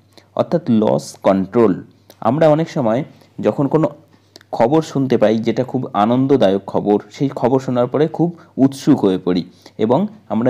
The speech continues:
নিজেদের উপরে, আমরা নিজেদের ভারসাম্য হারিয়ে ফেলি। যেমন দেখো এখানে সেন্টেন্সে কিভাবে তাহলে ব্যবহার করব এটা আমরা,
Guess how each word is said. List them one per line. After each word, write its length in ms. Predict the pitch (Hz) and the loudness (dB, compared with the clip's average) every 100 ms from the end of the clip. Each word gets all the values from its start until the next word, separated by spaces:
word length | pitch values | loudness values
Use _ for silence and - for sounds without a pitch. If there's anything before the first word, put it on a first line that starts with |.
| 117 | 0
নিজেদের 320 | 117 131 139 135 | 0 0 0 -2
উপরে, 160 | 143 147 | -2 -2
আমরা 140 | 123 113 113 104 | 0 0 0 0
নিজেদের 300 | 110 120 156 | -2 -4 -4
ভারসাম্য 400 | 110 101 - 113 117 | -2 -4 -4 -4 -4
হারিয়ে 220 | 101 85 82 | -4 -4 -4
ফেলি। 200 | 87 87 - _ _ 120 | -4 -6 -12 _ _ 0
যেমন 160 | 135 143 | 2 2
দেখো 120 | 147 139 | 2 0
এখানে 160 | 151 143 | -2 -4
সেন্টেন্সে 420 | 120 113 127 131 143 | -4 -2 -4 -4 -4
কিভাবে 280 | 151 139 139 156 | -4 -4 -4 -2
তাহলে 200 | 156 160 151 | 0 2 2
ব্যবহার 220 | 156 160 | 2 0
করব 140 | 156 156 160 | -2 -2 -2
এটা 120 | 175 170 | 0 0
আমরা, 140 | 180 | 0